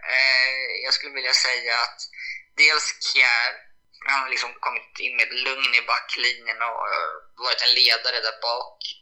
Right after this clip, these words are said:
Samtidigt som han har presterat på väldigt hög nivå. Eh, men sen så vill man ju få in Zlatan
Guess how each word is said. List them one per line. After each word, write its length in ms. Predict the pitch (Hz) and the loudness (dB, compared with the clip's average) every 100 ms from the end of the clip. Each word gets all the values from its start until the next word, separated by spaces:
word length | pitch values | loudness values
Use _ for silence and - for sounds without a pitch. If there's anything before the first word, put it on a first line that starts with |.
| - - - 139 | -20 -4 0 2
Samtidigt 300 | 131 135 131 | 2 0 0
som 100 | 135 | 0
han 140 | 131 117 | -2 -2
har 140 | 113 - | -4 -4
presterat 380 | 127 - 113 - | -4 0 -2 -2
på 60 | 113 | -6
väldigt 300 | 107 101 107 - | -6 -4 -6 -4
hög 140 | 110 - | -6 -6
nivå. 240 | 123 123 117 110 - - - - - - - - _ - | -12 -10 -8 -8 -8 -6 -2 0 -2 -6 -10 -20 _ 0
Eh, 260 | 143 143 139 | 4 6 4
men 100 | 147 | 2
sen 200 | 143 156 | 0 0
så 120 | 151 156 | 0 0
vill 180 | 170 156 | 0 2
man 80 | 156 | 2
ju 60 | |
få 200 | 147 147 | 2 0
in 180 | 160 151 139 - - - _ - - | -2 -2 -6 -10 -12 -20 _ -4 0
Zlatan 460 | 135 135 120 123 | 2 2 0 -4